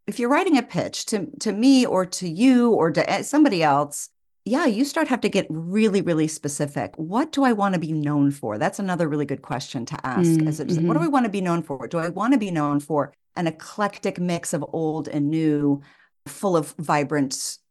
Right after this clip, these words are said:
Speaker 1: energy? That's very different than saying, "Oh, I tailor my design for whatever the client
Speaker 2: Mm-hmm.
Speaker 1: wants,"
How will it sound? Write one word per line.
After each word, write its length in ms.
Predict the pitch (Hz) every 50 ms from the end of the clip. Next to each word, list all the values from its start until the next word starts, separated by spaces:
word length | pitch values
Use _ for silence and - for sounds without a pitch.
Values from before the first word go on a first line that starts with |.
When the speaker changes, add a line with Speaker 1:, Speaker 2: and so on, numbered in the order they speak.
| _ -
Speaker 1:
energy? 640 | 175 170 151 131 123 - - 110 - - - - _ _ _ _ _ _ -
That's 220 | 254 311 349 -
very 220 | - 294 294 302 285
different 320 | - 240 240 240 220 190
than 140 | 175 165 165
saying, 300 | - - 180 165 311 311 -
"Oh, 180 | 254 262 262 247
I 160 | 180 202 214
tailor 440 | 214 - 196 214 196 202 208 208 190
my 160 | 185 180 180
design 640 | 165 175 147 - 151 151 151 147 147 147 151 143 143
for 240 | - - 156 143
whatever 340 | 135 143 147 143 135 127 135
the 80 | 123 139
client 260 | - 214 208 185 170
Speaker 2:
Mm-hmm. 100 | 190 233
Speaker 1:
wants," 400 | 247 262 294 320 - - -